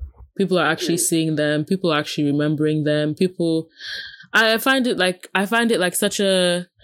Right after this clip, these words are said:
Speaker 1: like, sweet, endearing name. You know, you, you, you introduce yourself to somebody. Somebody says, "What's your name?" And your name is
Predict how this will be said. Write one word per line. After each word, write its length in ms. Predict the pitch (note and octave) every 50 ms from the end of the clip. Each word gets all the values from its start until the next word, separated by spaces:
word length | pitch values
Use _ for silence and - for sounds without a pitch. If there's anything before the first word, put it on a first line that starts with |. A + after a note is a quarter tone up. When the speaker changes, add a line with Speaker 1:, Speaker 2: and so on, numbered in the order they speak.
| - - _
Speaker 1:
like, 240 | - D#3+ D#3+ D#3+ D#3+
sweet, 420 | - - - G3+ G3+ F#3+ F#3 - -
endearing 500 | E3+ E3 D#3+ E3+ E3+ E3 E3 E3 D#3+ D#3+
name. 540 | E3 E3 E3 D#3+ D#3+ D#3+ E3+ F3+ F#3+ G3 - _ _ _ _ _ - - E3+ C#3 - - -
You 140 | F3 F3+ F3
know, 440 | D#3+ C#3 C3 C3+ D3 E3 F#3 G3 - - _
you, 140 | - D#3 F#3+
you, 260 | G#3+ G3+ G3 G#3 A3 G3+ F#3+ -
you 140 | F#3+ G3 -
introduce 500 | D#3+ G#3+ A#3 - A3+ F#3 F3+ G3+ F#3+ -
yourself 320 | F3 F3 - - F3+ E3 -
to 80 | - D#3
somebody. 420 | - F3 E3 E3 D#3 D3+ D3+ D3+
Somebody 300 | D3 F3+ F3+ F#3 E3+ F#3
says, 340 | E3+ - D#3 C#3+ C#3 C#3 - - - - - - -
"What's 260 | D3+ D#3 D3+ - -
your 100 | D3+ C#3+
name?" 320 | D3 D3 D3 C#3+ C#3 C3
And 100 | B2+ C3
your 120 | C3+ C3 C#3
name 280 | D3 D3+ D3 D3 C3+
is 520 | C#3 C3 C3 C3+ - - - - - -